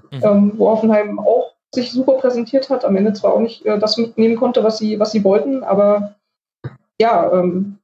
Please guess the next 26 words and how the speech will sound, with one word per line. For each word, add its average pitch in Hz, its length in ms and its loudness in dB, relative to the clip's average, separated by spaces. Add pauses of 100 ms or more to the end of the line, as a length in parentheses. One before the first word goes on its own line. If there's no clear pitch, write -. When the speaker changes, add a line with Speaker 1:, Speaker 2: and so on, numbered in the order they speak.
(140)
Speaker 2:
das, - 180 -12
das 202 140 -6
funktioniert 220 420 0
halt. 180 200 2
Und 185 100 2
ich 196 140 0
finde, 214 140 2
das 208 180 0
ist 208 100 -6
halt 202 220 2
auch, 196 360 2
ähm, 185 460 0 (380)
Nelson, 214 440 2
den 233 140 -2
sie 226 100 -4
da 220 140 2
im, 220 380 0
im 220 100 -4
Team 247 220 -2
haben, 226 120 0
den 220 140 2
sie 220 80 -2
geholt 220 320 0
haben, 226 140 0
den 190 100 0
achtzehnjährigen, 233 680 -2